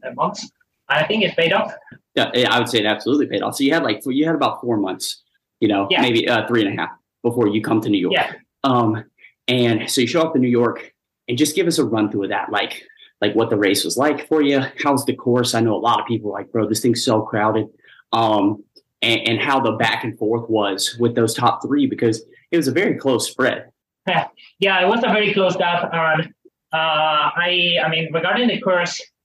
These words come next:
Speaker 1: first, I was not going to race in the pro division. I was supposed to race, uh, in the mixed doubles with my wife.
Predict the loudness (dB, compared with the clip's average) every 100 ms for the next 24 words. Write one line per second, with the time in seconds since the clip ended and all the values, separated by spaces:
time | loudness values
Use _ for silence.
0 | _ _ -2 0 0 0 2 2 0 0
1 | 0 0 0 0 0 -2 -4 -2 0 2
2 | 2 -2 -8 -6 -4 0 0 -2 -10 _
3 | _ -4 0 2 0 0 -2 -2 -4 -2
4 | 0 -2 -6 -4 0 0 0 -2 -6 -6
5 | -4 0 2 2 0 -4 -4 -2 2 2
6 | 0